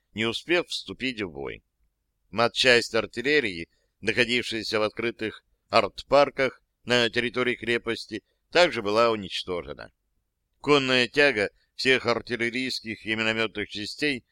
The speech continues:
погибла. Командный состав частей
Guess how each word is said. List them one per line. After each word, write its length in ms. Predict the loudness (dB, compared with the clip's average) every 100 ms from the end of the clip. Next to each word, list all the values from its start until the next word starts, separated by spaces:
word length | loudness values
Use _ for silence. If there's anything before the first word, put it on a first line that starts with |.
| _
погибла. 560 | -10 -2 -2 0 0 -2 _ _ _ _ _ _
Командный 580 | -4 0 2 2 -2 -6
состав 480 | -2 -4 0 2 2
частей 560 | 0 -8 -6 -6 -6